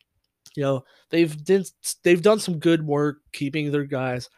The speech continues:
Trae Young's here locked up for five more years. John Collins is locked up for five more years. Clint Capela got extended for,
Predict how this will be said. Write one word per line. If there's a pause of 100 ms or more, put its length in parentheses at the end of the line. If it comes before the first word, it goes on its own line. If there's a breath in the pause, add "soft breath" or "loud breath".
(120)
Trae
Young's
here
locked
up
for
five
more
years.
John
Collins
is
locked
up
for
five
more
years. (800)
Clint
Capela
got
extended
for,